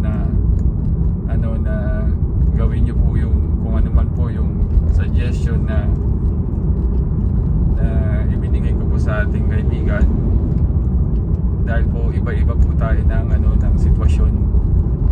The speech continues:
So, kailangan pong, kailangan, normally ang ginagawa ng financial advisor, ina-assess niya muna yung, ano, nyo, yung sitwasyon nyo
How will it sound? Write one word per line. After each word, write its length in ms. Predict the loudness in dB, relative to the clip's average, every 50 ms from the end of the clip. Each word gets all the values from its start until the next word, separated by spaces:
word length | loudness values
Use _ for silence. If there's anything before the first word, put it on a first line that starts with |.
| 0 0 0
So, 160 | 0 0 0 0 -2 0 0 0
kailangan 480 | 2 0 0 0 0 0 2 2 0 0
pong, 240 | 0 0 0 0 2 2 2 2 2 2 2 2 2
kailangan, 400 | 2 2 2 2 2 2 2 2 2 2 0 0 -2 -2 -2 -2
normally 400 | -2 0 0 2 2 2 4 4
ang 160 | 2 2 2
ginagawa 480 | 2 2 2 2 0 0 2 2 2
ng 160 | 2 0 0 0 0
financial 480 | 0 0 0 0 0 0 -2 -2 0 0
advisor, 720 | 0 0 0 0 0 2 2 2 0 0 -2 -2 -2 -2 -2 -2 0 0 0 0 0 0 -2 -2 -2 -2 0 0 0 0
ina-assess 560 | 0 0 2 0 0 0 0 -2 0 0 0
niya 80 | -2 0
muna 400 | -2 -2 0 0 0 0 0 0
yung, 160 | 2 2 2
ano, 80 | 2 0 0
nyo, 160 | 0 0 0 0 0
yung 160 | 0 0 0
sitwasyon 520 | 2 2 2 2 2 0 0 0 0 -2 -2 -2
nyo 160 | -2 -2